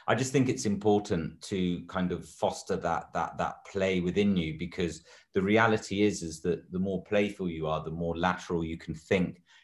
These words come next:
And actually, even if you do that within a very corporate setting, you are able to come to very interesting solutions to problems. Because at the end of the day, you can come up with a solution to any problem.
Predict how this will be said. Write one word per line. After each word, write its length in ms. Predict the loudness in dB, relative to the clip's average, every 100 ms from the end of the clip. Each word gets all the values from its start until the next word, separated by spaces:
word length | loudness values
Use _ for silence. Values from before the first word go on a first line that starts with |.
| -4
And 80 | 0
actually, 640 | 0 0 -4 -2 -2 -4
even 300 | -4 -2 -2
if 180 | -4 -6
you 120 | -8
do 280 | -6 -2 0
that 260 | 0 -2 -2
within 260 | -2 2 0
a 80 |
very 260 | 0 -2 -2
corporate 500 | -2 0 0 -2 -4
setting, 560 | 0 0 2 0 0 -4 -12 -20 -4
you 180 | 0 2
are 100 | 4
able 300 | 4 4 -2
to 140 | -8
come 460 | -8 0 2 2 -2 -4
to 420 | -2 -2 -2 -6 -4
very 380 | 2 4 4
interesting 920 | 2 0 2 0 0 -2 -2 -4 -2 -2
solutions 720 | -2 0 0 -2 -4 -6 -6
to 140 | -12
problems. 680 | 0 2 2 -6 -8 -16 -20 _ -20 -10
Because 200 | 0 4
at 120 | 4
the 100 | 6
end 140 | 4 2
of 80 |
the 80 | -4
day, 480 | 2 4 4 0 -6 _ _ _ _ _ -4
you 160 | -2
can 160 | 0 -2
come 240 | 2 4
up 160 | 4 4
with 160 | 0
a 40 | 0
solution 460 | 0 -2 -2 -2 -4
to 160 | 0
any 180 | 2 2
problem. 560 | 2 2 2 -2 -6